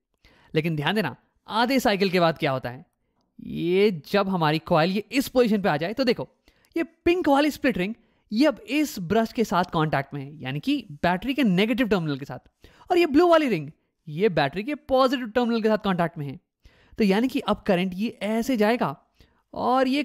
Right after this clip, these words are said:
कॉइल में ऐसे एंटर करने वाला है, ऐसे, यानी कि अपोजिट डायरेक्शन में, और फिर ये ऐसे निकल के ये वापस आ जाने वाला है। यानी कि कॉइल में करंट की डायरेक्शन ये रिवर्स हो चुकी है, कुछ ऐसे।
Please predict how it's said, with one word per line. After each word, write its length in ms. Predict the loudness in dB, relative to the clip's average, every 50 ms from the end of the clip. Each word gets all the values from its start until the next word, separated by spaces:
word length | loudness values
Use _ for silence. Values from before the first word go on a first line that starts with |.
| -4 0
कॉइल 320 | 4 4 6 6 4 2
में 100 | -2 -4 -6
ऐसे 420 | -4 -4 -4 -2 -2 0 0 0
एंटर 200 | 2 2 0 0 2
करने 260 | 2 0 2 2 2
वाला 180 | 2 2 0
है, 180 | -2 -6 -8 -12 -10
ऐसे, 320 | -8 -6 -6 -6 -6 -8
यानी 200 | -6 -6 -6 -6
कि 100 | -4 -4 -2
अपोजिट 460 | 2 2 2 4 4 2 0 0 0
डायरेक्शन 340 | 0 0 -2 -2 -6 -8 -14
में, 160 | -14 -16 -20 _ _ _ _ _ _ _ _ -10
और 220 | -6 -2 -2 -2 -2
फिर 200 | -2 -2 -2 0
ये 140 | 0 0 0
ऐसे 200 | 0 -2 -4 -6
निकल 200 | -4 -2 -2 -2
के 180 | -2 -6 -6 -4
ये 100 | -2 -2 -2 0 2
वापस 340 | 2 2 2 2 0 0 0
आ 60 | -2
जाने 220 | -4 -4 -6 -6
वाला 160 | -8 -10 -12
है। 160 | -14 -16 -18 -20 _ _ _ _ _ _ _ _ _ -8
यानी 280 | -2 0 0 0 0 0
कि 80 | 0 0
कॉइल 260 | 2 2 2 2 0
में 120 | -4 -8
करंट 320 | -6 -4 -2 -2 -2 -2 -2
की 60 | 0
डायरेक्शन 420 | 0 0 0 0 -2 -6 -8 -8 -6
ये 180 | -2 0 0 2
रिवर्स 500 | 2 2 0 2 2 2 2 2 2 -2
हो 60 | -4
चुकी 240 | -6 -6 -10 -10 -12
है, 160 | -14 -14 -18 _ _ _ _ _ _ _ _ _ _ _ _ -4
कुछ 220 | -4 -4 -4 -8 -8 -2 0
ऐसे। 340 | 0 0 0 -2 -8 -10